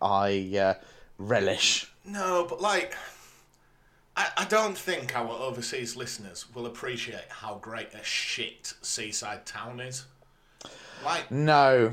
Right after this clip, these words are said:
Speaker 1: no,
Speaker 2: like,
Speaker 1: they
Speaker 2: there's
Speaker 1: don't.
Speaker 2: nothing to do in Whitby. Like,
Speaker 1: Mm.
Speaker 2: you can, we
Speaker 1: But
Speaker 2: even went to
Speaker 1: everybody flocks there, regardless.
Speaker 2: Yeah, we went to the Jet Museum today,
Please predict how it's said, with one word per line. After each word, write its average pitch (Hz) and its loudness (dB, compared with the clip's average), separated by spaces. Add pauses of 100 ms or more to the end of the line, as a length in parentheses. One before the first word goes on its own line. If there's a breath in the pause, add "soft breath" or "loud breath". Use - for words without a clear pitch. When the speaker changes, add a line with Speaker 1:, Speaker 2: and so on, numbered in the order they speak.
Speaker 1:
no, 131 4
Speaker 2:
like, 120 10
Speaker 1:
they 185 8
Speaker 2:
there's 190 4
Speaker 1:
don't. 208 6
Speaker 2:
nothing 214 4
to 135 -4
do 143 -2
in 98 -16
Whitby. - -10 (240)
Like, 135 -2 (220)
Speaker 1:
Mm. 127 -4
Speaker 2:
you 165 -4
can, 160 -10 (420 soft breath)
we 180 0
Speaker 1:
But 226 10
Speaker 2:
even 220 8
went 247 12
to - 8
Speaker 1:
everybody 233 10
flocks - 6
there, 120 6 (480)
regardless. 180 6 (180)
Speaker 2:
Yeah, 196 -2
we 214 -2
went 226 2
to 202 -2
the 170 -4
Jet 151 0
Museum 117 -8
today, 139 -6